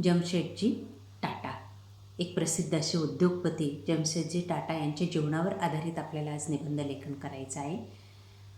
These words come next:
यासारखे इतर विषयांवरही आधारित निबंध आपल्याला हवे असतील तर डिस्क्रिप्शन बॉक्समध्ये दिलेली मराठी निबंधाची प्लेलिस्ट अवश्य पहा. तत्पूर्वी आपण नवीन असाल, अजूनही चॅनलला आपण सबस्क्राईब केलं नसेल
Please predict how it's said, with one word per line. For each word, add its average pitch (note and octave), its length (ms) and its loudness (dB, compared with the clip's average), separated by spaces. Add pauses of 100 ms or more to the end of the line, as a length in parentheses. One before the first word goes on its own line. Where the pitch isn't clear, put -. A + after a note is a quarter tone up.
(640)
यासारखे A#3 500 10
इतर G#3+ 380 6
विषयांवरही F#3+ 640 6
आधारित F3 420 4
निबंध D#3+ 300 2
आपल्याला D#3+ 400 0
हवे D#3 260 2
असतील - 580 -2
तर F#3 80 4
डिस्क्रिप्शन F3+ 540 2
बॉक्समध्ये D#3+ 480 0
दिलेली D3+ 360 0
मराठी D3+ 380 0
निबंधाची D3+ 480 2
प्लेलिस्ट C#3 500 -4
अवश्य C#3 340 -4
पहा. D#3 300 -6 (1500)
तत्पूर्वी G#3+ 460 8
आपण G3 280 6
नवीन F3+ 280 6
असाल, F3+ 340 2
अजूनही F3 460 6
चॅनलला E3 360 4
आपण D#3+ 240 -2
सबस्क्राईब F#3+ 640 0
केलं D#3+ 240 4
नसेल D3+ 540 0